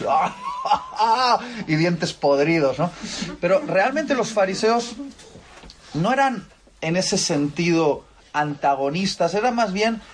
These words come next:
moralistas muy satisfechos con su propia justicia. Por eso estaban tan alejados del reino de Dios, porque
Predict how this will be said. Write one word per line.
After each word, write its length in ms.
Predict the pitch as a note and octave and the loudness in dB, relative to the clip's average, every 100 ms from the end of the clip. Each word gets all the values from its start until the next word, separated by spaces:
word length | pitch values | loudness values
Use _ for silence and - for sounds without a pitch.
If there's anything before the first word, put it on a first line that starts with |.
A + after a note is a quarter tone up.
| - - - | -18 -18 -6
moralistas 840 | D#3 E3+ F#3 F3+ F#3 A#3+ - A3+ E3+ | 0 4 4 4 2 -2 0 0 2
muy 180 | F3+ A3 | 0 2
satisfechos 600 | A#3 A3 F#3 G3 F#3+ G#3+ | 0 -2 -2 -2 -2 -2
con 140 | F3 | -2
su 220 | D#3 D3 C#3+ | 0 -2 -2
propia 320 | E3+ E3+ G3 | -4 -2 -4
justicia. 760 | - B2 - F#3 - A#2 - - - - - - - - | -4 -8 -4 -6 -4 -6 -6 -10 -20 -20 -20 -20 -14 -4
Por 140 | F3 | -2
eso 140 | B3+ | 0
estaban 360 | C#4 A#3 G#3+ F#3 | 0 0 2 2
tan 180 | F#3 F#3 | 0 0
alejados 540 | E3+ D3+ E3 D#3 C#3+ | 0 0 0 0 0
del 160 | C3 C3 | 0 0
reino 320 | C3 B2+ A#2+ | 0 0 2
de 100 | A#2 | 2
Dios, 240 | - C#3+ | 0 -2
porque 440 | - C3 - C3 | -4 -6 -2 -2